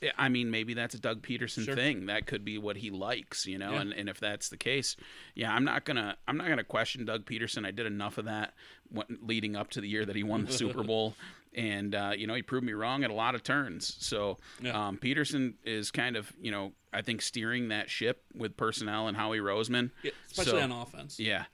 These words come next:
Speaker 1: So I think that, you know, he wants his certain type of guys, and those are the guys that he identified as receivers that, that seemed right for him. So,
Speaker 2: Yeah.
Speaker 1: um, yeah, let's, let's move on now. Uh, G-Men?
Speaker 2: G-Men.
Speaker 1: All right.
Speaker 2: All right, so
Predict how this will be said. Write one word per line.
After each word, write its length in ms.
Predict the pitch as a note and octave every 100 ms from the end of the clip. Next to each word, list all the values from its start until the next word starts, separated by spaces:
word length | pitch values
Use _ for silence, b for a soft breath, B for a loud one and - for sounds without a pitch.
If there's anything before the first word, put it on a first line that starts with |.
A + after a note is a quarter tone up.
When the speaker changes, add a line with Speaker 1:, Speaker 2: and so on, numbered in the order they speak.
| B B B
Speaker 1:
So 200 | - B2
I 80 | A2
think 240 | C3+ A2+
that, 260 | C3 A#2+ -
you 100 | A2
know, 180 | A2+ A2
he 120 | B2
wants 280 | C3+ B2+ -
his 200 | D3 -
certain 300 | D3 C#3+ C#3
type 220 | B2+ C#3+
of 60 |
guys, 420 | A#2 B2+ E3 F#2+ G#2
and 140 | G2+
those 200 | G#2 A2+
are 80 | A2
the 140 | A2+
guys 280 | G#2+ A2+ A#2
that 80 | G#2
he 120 | A#2
identified 500 | A2 G#2 C3 G2+ G2+
as 140 | G2+ G#2
receivers 480 | - A#2+ B2 G2+
that, 200 | G#2 G2+
that 200 | G2 -
seemed 240 | - A#2 G2+
right 180 | A#2+ -
for 140 | -
him. 200 | A2 -
So, 220 | - F#2 - B B -
Speaker 2:
Yeah. 260 | C3+ A#2
Speaker 1:
um, 100 | G#2+ -
yeah, 200 | D#3+ A#3
let's, 260 | C3+ D3+ -
let's 220 | E3+ - -
move 200 | E3+ D3+
on 220 | D3 E3+
now. 240 | C#3+ A2+ G#2+
Uh, 440 | G2+ G#2 G#2 G#2 - G2
G-Men? 420 | D3+ D#3+ G#3 B3 - C3
Speaker 2:
G-Men. 520 | - F3+ A3 D#3+ A#2+ - - - - - -
Speaker 1:
All 60 |
right. 220 | A#2 D#3+ - - -
Speaker 2:
All 160 | D#3
right, 180 | D3+ -
so 380 | - C3 B2+